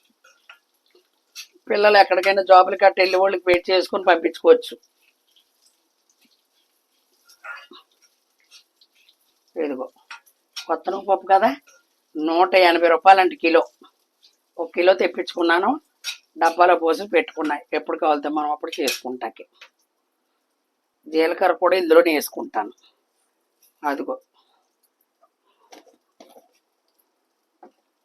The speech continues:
ఎల్లుల్లిపాయ రేకలు, గుళ్ళు తీయను, అలా ఇష్టం నాకు. అయ్యో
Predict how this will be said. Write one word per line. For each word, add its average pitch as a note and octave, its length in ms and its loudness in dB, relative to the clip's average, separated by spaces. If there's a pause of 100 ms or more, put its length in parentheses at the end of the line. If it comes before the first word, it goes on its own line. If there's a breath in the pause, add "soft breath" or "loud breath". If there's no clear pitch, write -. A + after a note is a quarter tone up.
(200)
ఎల్లుల్లిపాయ F3 460 0
రేకలు, D3+ 360 2 (400)
గుళ్ళు F3+ 260 -2
తీయను, F3 260 -2 (1120)
అలా F3 200 2
ఇష్టం E3 320 -2
నాకు. C#3+ 200 -8
అయ్యో B2+ 240 -6